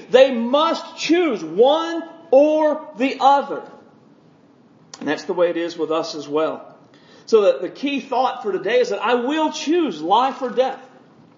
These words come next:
Right? Every one of us in here, we will choose.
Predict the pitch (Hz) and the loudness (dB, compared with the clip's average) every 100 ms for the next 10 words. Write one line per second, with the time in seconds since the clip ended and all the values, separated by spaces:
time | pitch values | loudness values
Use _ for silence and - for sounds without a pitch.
0 | _ - 202 - 269 320 330 311 339 294 | _ -2 -2 4 2 4 -2 0 0 0
1 | 202 160 - 233 285 247 208 131 - - | 0 -2 -6 -4 -2 -2 -4 -6 -12 -20
2 | _ _ _ _ _ _ 156 247 311 320 | _ _ _ _ _ _ -6 -2 0 0
3 | 320 - - 196 285 302 294 285 285 185 | -2 -8 -10 -2 0 0 -2 -4 -2 -2
4 | 113 - | -6 -16